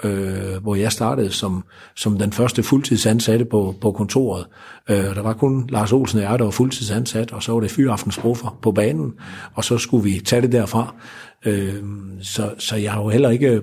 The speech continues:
prøvet at være i en, i en stor klub med de traditioner, som man må sige, at, at A G F er, som, <laughs> ja, nok, øh, landets største traditionsrige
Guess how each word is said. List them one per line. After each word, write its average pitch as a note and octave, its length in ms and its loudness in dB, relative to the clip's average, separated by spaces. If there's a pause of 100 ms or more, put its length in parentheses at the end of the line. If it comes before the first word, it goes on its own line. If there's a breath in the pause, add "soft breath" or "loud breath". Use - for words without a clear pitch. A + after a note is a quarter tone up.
prøvet A#2+ 520 4
at G#2 80 -2
være A2+ 220 0
i - 20 2
en, G#2 320 -2
i A#2 80 2
en G#2+ 80 2
stor A#2 260 0
klub B2 280 2 (140)
med G#2 100 -2
de A#2+ 120 2
traditioner, A2 600 0
som - 280 -2
man G2 220 -2
må G2 120 -4
sige, A2+ 300 4
at, F#2+ 180 -6
at G2+ 160 0
A G2 80 2
G G#2 200 4
F G#2+ 80 -4
er, G#2 160 0
som, F#2+ 380 -2 (100)
<laughs> G#2 100 0
ja, G#2+ 180 0 (300 loud breath)
nok, G#2+ 280 0
øh, G2+ 280 -2
landets G#2+ 300 2
største A2+ 380 -4 (160)
traditionsrige G#2+ 760 0